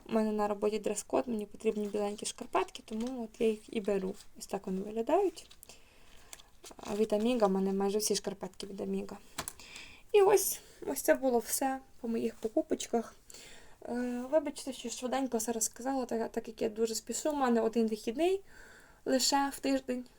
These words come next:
зараз, тому швиденько з-поміж усіх хатніх справ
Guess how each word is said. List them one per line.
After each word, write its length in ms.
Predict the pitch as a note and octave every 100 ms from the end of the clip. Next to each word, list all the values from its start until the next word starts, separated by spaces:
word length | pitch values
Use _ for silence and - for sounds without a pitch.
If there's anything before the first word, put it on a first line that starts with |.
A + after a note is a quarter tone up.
| - -
зараз, 400 | A3+ B3 A#3+ A#3+
тому 420 | - A#3+ A#3+ C4 D4+ D4+ - - - - - - - - _ -
швиденько 840 | - A#3+ A#3+ C#4 - A#3 A3+ A3 A3
з-поміж 380 | - A#3 A3
усіх 480 | A#3 - A#3+ A3+ - -
хатніх 420 | - A3 A3 A3
справ 360 | - C4+ D#4+